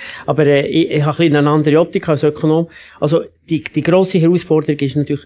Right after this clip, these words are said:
erstens jetzt mal die, die ganze Globalisierung, oder? Äh, ausgereifte Technologien werden nach China verlegt, oder? Und so weiter.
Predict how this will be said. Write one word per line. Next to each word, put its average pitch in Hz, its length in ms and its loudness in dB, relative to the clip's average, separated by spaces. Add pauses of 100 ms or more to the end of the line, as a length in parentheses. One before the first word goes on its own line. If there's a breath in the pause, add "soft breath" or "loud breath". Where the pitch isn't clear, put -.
(100)
erstens 143 420 -2
jetzt 143 280 -4
mal 135 260 -2 (100)
die, 127 100 -6 (160)
die 131 80 -6
ganze 123 320 -4
Globalisierung, 117 720 -6 (120)
oder? 170 280 -10 (500 loud breath)
Äh, 135 180 -4
ausgereifte 156 540 0
Technologien 139 800 -2 (320 loud breath)
werden 135 300 -2
nach 131 140 -6
China 180 300 2
verlegt, 190 480 0
oder? 165 260 0
Und 170 140 0
so 170 160 -2
weiter. 175 280 -4